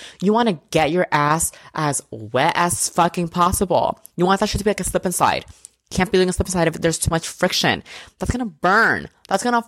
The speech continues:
fucking burn. It's like sliding off that, like, slide, playground slide and just, like, ooh, feeling the electricity, like, fuck, that burns my ass. Consider an anal dilator or butt plug.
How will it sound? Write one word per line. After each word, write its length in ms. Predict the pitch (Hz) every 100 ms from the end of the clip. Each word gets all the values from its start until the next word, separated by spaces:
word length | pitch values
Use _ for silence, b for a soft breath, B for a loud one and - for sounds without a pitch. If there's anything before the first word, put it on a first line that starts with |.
| -
fucking 480 | 214 214 220 220 196
burn. 380 | 190 190 196 196
It's 140 | 196
like 240 | 262 - - b b -
sliding 640 | - - 165 165 170 196
off 340 | - 160 165 -
that, 360 | 160 - -
like, 380 | - 135 139 - _
slide, 500 | - 151 135 139 - _
playground 380 | 156 143 160 165
slide 300 | 190 190 180
and 80 | 160
just, 180 | 151 -
like, 280 | 151 -
ooh, 260 | 208 285 262
feeling 260 | - 185 185
the 100 | 165
electricity, 540 | 147 - 156 - 175
like, 300 | 156 143 _
fuck, 260 | 180 147 -
that 180 | -
burns 220 | 156 147 151
my 80 |
ass. 400 | 127 107 58 - - _ _ _ _ _ - B B B
Consider 360 | - 190 208 208
an 100 | 208
anal 260 | 175 170 160
dilator 340 | 139 139 143
or 120 | 135
butt 220 | 135 95
plug. 340 | - - 76